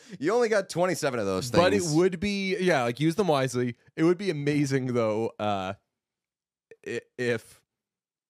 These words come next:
Speaker 2: so what is, you don't wanna make the first or, or third out at home?
Speaker 1: Yeah, you don't, you don't wanna make the,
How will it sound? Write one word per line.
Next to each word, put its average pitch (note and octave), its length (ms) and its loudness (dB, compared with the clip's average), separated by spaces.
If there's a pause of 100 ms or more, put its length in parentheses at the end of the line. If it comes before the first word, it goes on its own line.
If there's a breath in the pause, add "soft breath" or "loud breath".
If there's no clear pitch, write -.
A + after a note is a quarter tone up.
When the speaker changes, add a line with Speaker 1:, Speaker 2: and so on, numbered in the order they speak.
(140)
Speaker 2:
so D#3 160 -6
what F3+ 120 0
is, E3 100 -4
you E3 80 2
don't E3+ 80 2
wanna E3 160 -2
make D#3+ 160 -4
the D3 60 -10
first D3+ 440 -6
or, C#3 80 -8 (160)
or B2+ 160 -6
third D3+ 400 -4
out C#3+ 300 -4
at C3+ 140 -4
home? D3+ 440 -8 (320)
Speaker 1:
Yeah, F#2 380 -4
you F2+ 160 -4
don't, G#2 220 -4
you G#2 140 -4
don't A2+ 100 -2
wanna G2+ 160 -4
make F2+ 300 -8
the, D#2 380 -8